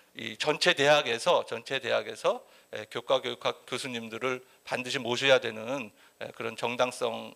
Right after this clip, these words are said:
이렇게 해주는 그런 좋은 효과를 주지 않나 하는 생각이 들고, 사실 저도 그 수혜자거든요. 제가 구십팔 년도에 교수 됐을 때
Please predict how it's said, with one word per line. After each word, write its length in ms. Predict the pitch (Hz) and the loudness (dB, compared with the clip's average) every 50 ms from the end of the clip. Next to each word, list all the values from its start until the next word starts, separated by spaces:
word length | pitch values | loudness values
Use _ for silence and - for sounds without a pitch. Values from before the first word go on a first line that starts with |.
| _ - | _ -2
이렇게 600 | 165 180 156 - - - - _ _ - - 123 | 0 0 0 0 -4 -10 -20 _ _ -16 -10 -6
해주는 400 | 156 185 185 165 156 147 143 139 - - - - - - | -6 -6 -6 -4 -6 -6 -8 -8 -10 -8 -8 -8 -6 -6
그런 180 | 180 175 170 | -6 -6 -2
좋은 220 | - 156 156 160 160 | -2 -2 -2 -2 -4
효과를 720 | 165 - - 160 156 151 147 143 135 139 143 139 - - - _ _ _ _ _ _ _ _ _ _ _ - _ _ _ _ _ _ - | -6 0 2 4 6 6 6 4 2 -2 -6 -6 -8 -14 -16 _ _ _ _ _ _ _ _ _ _ _ -20 _ _ _ _ _ _ -10
주지 200 | - 135 139 151 | -8 0 4 4
않나 180 | 123 123 135 139 | 6 6 6 2
하는 120 | 147 143 | 2 0
생각이 240 | 170 190 180 165 147 | 0 -2 -2 -2 -2
들고, 540 | - 127 123 131 151 156 123 101 - - _ _ _ | -4 -6 0 2 2 2 2 2 -2 -8 _ _ _
사실 180 | - 175 165 165 | -2 0 0 2
저도 220 | - 160 160 175 | 4 4 2 4
그 100 | - 151 | 2 0
수혜자거든요. 640 | 139 - - 277 277 220 165 123 110 104 101 98 107 - - _ - | 0 2 4 4 6 6 4 4 4 0 -10 -12 -16 -20 -20 _ -8
제가 160 | 113 104 - | -6 -6 -6
구십팔 400 | - - 143 - - - 202 190 | -4 0 -2 0 0 4 2 4
년도에 240 | 165 151 135 127 123 | 4 4 0 -2 -4
교수 240 | - - 135 123 127 | -2 -2 -4 -4 -2
됐을 280 | 117 113 - - 117 - | -4 -4 -4 -4 -10 -8
때 280 | - 160 147 110 - | -4 -4 -4 -4 -6